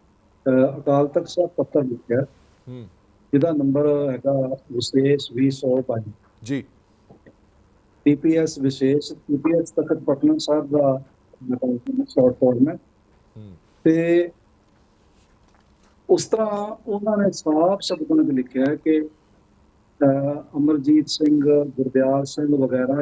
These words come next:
Speaker 1: ਇਹ ਤਖਤ ਸਾਹਿਬ ਦੇ ਨਿਯਤ ਪੰਜ ਪਿਆਰੇ ਨਹੀਂ ਹੈਗੇ।
Speaker 2: ਜੀ।
Speaker 1: ਇਹਨਾਂ ਦੀ ਕਿਸੇ ਚਿੱਠੀ 'ਤੇ ਵਿਸ਼ਵਾਸ ਨਾ ਕੀਤਾ ਜਾਏ।
Speaker 2: ਓਕੇ।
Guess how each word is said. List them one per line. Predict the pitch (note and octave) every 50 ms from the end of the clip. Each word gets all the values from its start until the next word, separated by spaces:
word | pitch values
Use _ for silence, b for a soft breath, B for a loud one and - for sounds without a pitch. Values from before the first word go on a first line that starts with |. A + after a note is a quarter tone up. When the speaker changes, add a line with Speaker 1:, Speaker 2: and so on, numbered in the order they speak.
| C#3+ C#3+ C#3+
Speaker 1:
ਇਹ | D3 D3
ਤਖਤ | C#3+ - - C3+ - - D3+
ਸਾਹਿਬ | C#3+ - - C#3 C#3 C#3 C3+
ਦੇ | C3 C#3+
ਨਿਯਤ | C#3 C3 B2 C3 C3 C#3 C#3 C#3 _ -
ਪੰਜ | C#3+ C3 B2 B2 B2
ਪਿਆਰੇ | - B2 A#2+ A#2+ B2+ C3
ਨਹੀਂ | A#2 A2+ B2 C3 C3+ B2+
ਹੈਗੇ। | A2 A2 _ - G2+ _ - A2
Speaker 2:
ਜੀ। | A2 C#3 C3+ - _ _ _ _ _ _ _ -
Speaker 1:
ਇਹਨਾਂ | D#3 E3 F3 F3+ F3
ਦੀ | E3 F3
ਕਿਸੇ | E3+ - E3+ E3 F3+ F3
ਚਿੱਠੀ | D#3+ - D3+ - - - D#3+
'ਤੇ | D#3 E3 D#3+ D#3
ਵਿਸ਼ਵਾਸ | D3 C#3 - - C3 B2+ B2+ C3 C3 C3+ C#3 C3
ਨਾ | B2+ B2
ਕੀਤਾ | A#2+ - B2 A2+ - - A2
ਜਾਏ। | G#2+ - _ _ _ _ _ _ _ _ _ _ _ _ _ _ _ _ _ - - D#3
Speaker 2:
ਓਕੇ। | C#3+ - - C3+